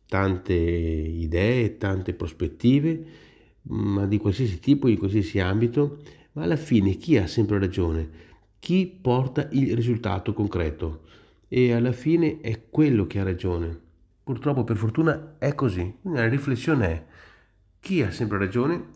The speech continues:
Chi vince? Poi andiamo a fare un'analisi. Ma chi è che di solito vince allora? Perché uno vince e l'altro non vince?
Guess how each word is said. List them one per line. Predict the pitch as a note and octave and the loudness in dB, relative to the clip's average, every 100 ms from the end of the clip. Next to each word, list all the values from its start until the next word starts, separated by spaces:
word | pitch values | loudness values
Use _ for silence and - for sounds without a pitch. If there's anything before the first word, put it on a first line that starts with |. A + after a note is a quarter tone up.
| - | -6
Chi | F3 | -4
vince? | G2+ E2 - F2 - _ _ - - - - _ | -2 -4 -6 -10 -10 _ _ -20 -20 -20 -20 _
Poi | - C4 B2+ | -6 0 2
andiamo | A#2 D#3 | 2 2
a | B2 | 0
fare | C#3 C#3 | 0 0
un'analisi. | A2 G2 F2+ F2 E2 F2+ - _ _ _ - | 2 2 0 -2 -6 -10 -12 _ _ _ -12
Ma | C3 C#3 C3+ C3 - - - _ | -6 -4 -4 -6 -8 -18 -20 _
chi | - F3+ | -2 0
è | G#2 - | 0 -2
che | F#2+ | -4
di | F2 | -4
solito | - F#2+ F2+ - | -6 -4 -4 -6
vince | F2 F2 E2+ D#2+ - | -8 -8 -10 -10 -8
allora? | E2+ E2+ E2+ D#2+ D#2+ - - _ _ _ | -6 -6 -6 -6 -8 -12 -20 _ _ _
Perché | - G3 - G#2+ | -4 -4 -2 0
uno | F#2 F#2 G2 F2 | 2 2 0 0
vince | F#2+ F#2+ F2 - F2+ | 0 -2 -2 -2 -2
e | |
l'altro | F2+ F2 F#2+ | -2 -4 -4
non | F#2 F2 | -4 -4
vince? | E2+ E2 D#2+ D#2 D#2 | -4 -6 -6 -8 -10